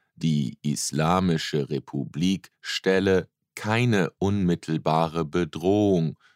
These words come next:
für die U S A dar. Es sei offensichtlich, dass die Regierung aufgrund israelischen Drucks einen Krieg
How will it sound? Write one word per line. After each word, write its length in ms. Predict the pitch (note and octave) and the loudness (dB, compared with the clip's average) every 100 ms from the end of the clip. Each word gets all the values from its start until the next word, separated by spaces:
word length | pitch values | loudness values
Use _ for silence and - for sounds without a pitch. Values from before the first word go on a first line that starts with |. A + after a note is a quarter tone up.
| _ | _
für 320 | - - D2+ | -14 -2 -2
die 260 | - D2 B1+ | -2 -4 -6
U 180 | - - | -6 -4
S 320 | A1+ B1 - - | -4 -4 -4 -4
A 380 | D2 C#2 B1 - - | -4 -2 -6 -8 -4
dar. 480 | C#2+ B1+ G#1+ G1+ - _ _ _ _ _ _ - | -2 -2 -6 -14 -20 _ _ _ _ _ _ -6
Es 320 | D#2+ D2 - | 0 0 0
sei 320 | - C#2+ A1+ G#1 | 0 0 -2 -4
offensichtlich, 1200 | - F#2+ - F#2 F2+ F#2 G2+ - - C#2 A1 - - | 2 2 2 0 0 0 -2 -4 -4 -4 -4 -8 -4
dass 280 | C2 - - | -4 -4 -8
die 200 | C#2 C2 | -8 -6
Regierung 840 | C2 A#1 C#2+ F2+ F#2+ F2 E2+ D2+ _ | -6 -6 -2 0 2 4 2 0 _
aufgrund 680 | - F2+ F2 - F#2+ G2+ F2+ - | 0 0 0 -2 0 0 -2 -4
israelischen 1200 | F#2+ - F2+ F2+ - G#2 G#2+ F#2 - - D#2+ D2 | -2 -2 0 -2 -2 -2 0 -2 -4 -2 -2 -2
Drucks 520 | D2+ F#2+ - - - _ - - - - | 0 0 0 -2 -4 _ -20 -20 -18 -4
einen 480 | F#2+ G2 G#2 G2+ | 0 0 0 -2
Krieg 440 | - - A2+ - | -8 -6 -4 -6